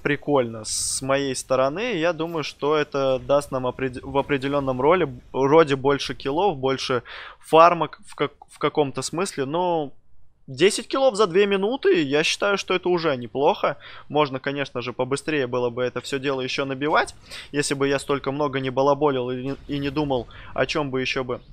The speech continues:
умном тут, э, поговорить. Двенадцать киллов, нормально. Поднимаемся быстренько, потихонечку. Я не знаю, что добавить еще, в принципе, в плане разговорного к данному аккаунту. Кто, ребят, приходит на стримы, кто поддерживает, кто мотивирует вообще своей,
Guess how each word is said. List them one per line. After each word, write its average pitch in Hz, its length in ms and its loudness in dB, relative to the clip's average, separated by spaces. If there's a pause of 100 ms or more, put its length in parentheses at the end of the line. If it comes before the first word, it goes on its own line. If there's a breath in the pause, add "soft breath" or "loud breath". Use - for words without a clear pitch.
(120)
умном 143 380 -2
тут, - 260 -8
э, 120 240 0 (100)
поговорить. 147 800 2 (340 loud breath)
Двенадцать 143 420 -2
киллов, 175 300 -4
нормально. 127 440 -6 (420 loud breath)
Поднимаемся 135 720 0
быстренько, 160 420 -8
потихонечку. 151 800 -8 (1040 loud breath)
Я 208 140 6
не 285 100 0
знаю, 277 200 6
что - 140 2
добавить 214 460 6
еще, 202 180 4
в - 80 -4
принципе, 139 960 2
в - 120 -20
плане 170 340 4
разговорного 147 840 4
к 147 380 0
данному 151 520 2
аккаунту. 151 1000 2
Кто, 151 240 0
ребят, 143 360 2
приходит 147 500 2
на 135 80 -2
стримы, 143 380 -4
кто - 160 -6
поддерживает, 123 800 -2
кто 127 580 -2
мотивирует 127 640 -4
вообще 120 300 -8
своей, 123 540 -6